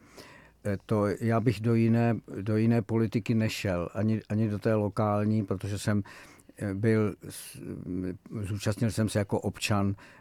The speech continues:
eh, nějakého zasedání, eh, o-, zastupitelstva na, ve svém obvodu a, eh,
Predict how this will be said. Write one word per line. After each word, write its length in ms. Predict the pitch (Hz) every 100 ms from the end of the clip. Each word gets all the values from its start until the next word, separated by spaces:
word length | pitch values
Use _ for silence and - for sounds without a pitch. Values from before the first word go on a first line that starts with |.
| -
eh, 420 | 107 104 101 98
nějakého 400 | 101 104 98 107
zasedání, 840 | 98 90 110 101 98 98 101 98 104 -
eh, 120 | 95
o-, 220 | 90 87 90
zastupitelstva 880 | 98 - 101 90 92 87 - 92 95
na, 240 | 87 87
ve 260 | 90 87 92
svém 280 | - 101 87
obvodu 480 | 87 92 90 92 101 - - - - - -
a, 340 | 95 92 92 95 _ 104
eh, 420 | 95 95 85